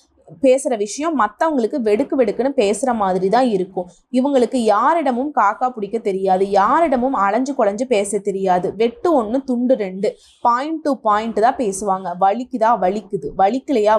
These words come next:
வலிக்கல, இருக்கையா இரு, இல்லாட்டி போ, அப்படிதான் இவங்களுக்கு பேச தெரியும். இவங்களுக்கு பாசத்தை வெளிக்காட்ட தெரியாததுனால இவங்களுக்கு குணமே சரியில்லை, குணம் கெட்டவர்கள்னு பல பேர் சொல்லியிருப்பாங்க. அதை பற்றி கவலையே கிடையாது விருச்சக ராசி.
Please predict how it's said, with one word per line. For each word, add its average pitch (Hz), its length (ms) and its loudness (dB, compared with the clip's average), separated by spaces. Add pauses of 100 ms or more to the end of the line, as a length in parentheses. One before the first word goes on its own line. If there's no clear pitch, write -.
வலிக்கல, 196 420 0 (180)
இருக்கையா 247 440 2 (220)
இரு, 214 120 4 (220)
இல்லாட்டி 247 460 0 (100)
போ, 214 100 2 (220)
அப்படிதான் 240 560 -2
இவங்களுக்கு 196 400 -4 (100)
பேச 196 280 -2 (100)
தெரியும். 180 260 -8 (380)
இவங்களுக்கு 320 460 0 (140)
பாசத்தை 262 540 -2
வெளிக்காட்ட 240 560 -4
தெரியாததுனால 190 840 0 (120)
இவங்களுக்கு 240 420 0
குணமே 220 400 0 (120)
சரியில்லை, 185 440 0 (280)
குணம் 277 320 0
கெட்டவர்கள்னு 202 720 0 (120)
பல 214 220 2 (100)
பேர் 240 240 -4 (140)
சொல்லியிருப்பாங்க. 190 600 -2 (300)
அதை 262 300 0 (100)
பற்றி 302 240 -6
கவலையே 226 500 0
கிடையாது 202 540 0
விருச்சக 208 460 -2
ராசி. 180 260 -4